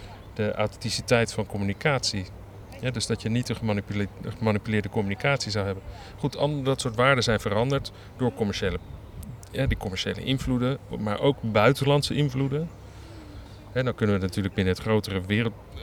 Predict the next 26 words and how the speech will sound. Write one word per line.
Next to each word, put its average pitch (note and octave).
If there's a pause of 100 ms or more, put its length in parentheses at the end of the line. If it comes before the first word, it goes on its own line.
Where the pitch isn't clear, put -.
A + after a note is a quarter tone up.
(100)
be-, A#2+
grotere A#2
debat G#2+
kan G#2+
je G2
zeggen F#2+
van, G#2
"Oké, E2+
maar, F#2
hè, G#2+
welke F#2+
partij F#2+
wil G2+
je G2
dan G2
hebben? A2+
Wil A2
je G2+
nou, F#2+ (140)
hè, A2
de A2
manipulerende G#2+
Russen A2
hebben G#2
of G#2
de G#2